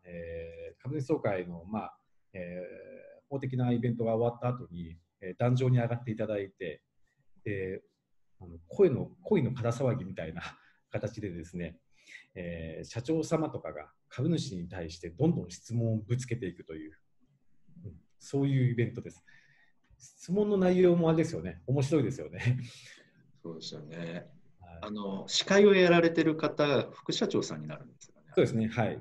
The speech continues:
Speaker 1: 山田さんですね。
Speaker 2: はい。
Speaker 1: はい。
Speaker 2: あれも素晴らしい掛け合いだなと思いながら、
Speaker 1: <laughs>
Speaker 2: 拝見してました。
Speaker 1: 皆さん、もしよ-、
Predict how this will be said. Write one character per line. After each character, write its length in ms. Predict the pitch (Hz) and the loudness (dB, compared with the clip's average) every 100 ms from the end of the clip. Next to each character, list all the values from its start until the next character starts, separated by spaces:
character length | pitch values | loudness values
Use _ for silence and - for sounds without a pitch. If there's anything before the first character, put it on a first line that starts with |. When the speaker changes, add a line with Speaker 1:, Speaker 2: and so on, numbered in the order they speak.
| - | -10
Speaker 1:
山 200 | 107 98 | -12 -8
田 120 | 95 | -10
さ 200 | - 87 82 | -10 -12 -12
ん 120 | 80 | -14
で 60 | - _ 95 | -18 _ -12
す 100 | 87 | -12
ね。 0 | |
Speaker 2:
は 40 | |
い。 60 | 82 | -12
Speaker 1:
は 60 | |
い。 60 | 82 85 76 - _ _ - _ _ _ _ _ - - - | -16 -16 -18 -20 _ _ -20 _ _ _ _ _ -20 -20 -16
Speaker 2:
あ 80 | - | -4
れ 60 | 117 | 0
も 120 | 120 | 0
素 340 | - - - | -2 -6 -4
晴 120 | 98 123 | 2 4
ら 80 | |
し 180 | 123 123 | 4 0
い 60 | 104 | -2
掛 180 | - - | -4 -2
け 100 | 85 | -2
合 60 | |
い 60 | 82 | 0
だ 100 | 80 | -4
な 180 | 82 80 | -6 -8
と 160 | 78 | -8
思 140 | 71 69 | -10 -10
い 60 | |
な 100 | 69 | -10
が 100 | 67 | -8
ら、 160 | - - 131 - | -10 -10 -14 -8
Speaker 1:
<laughs> 1700 | 139 127 131 135 - - _ _ _ _ _ - - 175 - - 135 | -6 -4 -4 -6 -14 -20 _ _ _ _ _ -16 -10 -10 -10 -14 -4
Speaker 2:
拝 160 | 104 98 | -2 -2
見 180 | 90 85 | -4 -4
し 60 | |
て 100 | - | -6
ま 100 | 80 | -8
し 120 | - | -8
た。 140 | - - _ _ _ _ _ _ _ _ | -10 -12 _ _ _ _ _ _ _ _
Speaker 1:
皆 100 | 135 | -6
さ 60 | 135 | 0
ん、 40 | |
も 80 | 147 | 2
し 120 | 147 | 4
よ-、 140 | 139 | 4